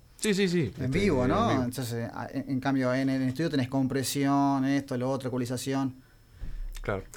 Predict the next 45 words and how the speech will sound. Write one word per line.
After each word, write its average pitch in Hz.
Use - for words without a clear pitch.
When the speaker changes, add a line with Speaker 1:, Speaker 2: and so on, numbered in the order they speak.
Speaker 1:
Este, 120
hablábamos 135
también 135
del 113
tema 127
de 120
los 110
instrumentos 117
y -
Speaker 2:
Sí. 135
Speaker 1:
los 135
equipos. 120
Speaker 2:
Sí. 120
Speaker 1:
Este, 101
que 107
nada, 110
los 101
Beatles, 123
este, 95
usaron 107
marcas 104
tipo 101
Gretsch, 113
Epiphone 113
o 110
Vox, 123
que 120
hoy 120
en 120
día 120
siguen 127
estando 113
en 107
Speaker 2:
Sí, 107
Speaker 1:
el 107
mercado 131
Speaker 2:
totalmente. 151
Speaker 1:
y 107
se 104
siguen 117
Speaker 2:
Sí, 120
Speaker 1:
usando. 135
Speaker 2:
sí, 175
sí. 185
Speaker 1:
Este, 95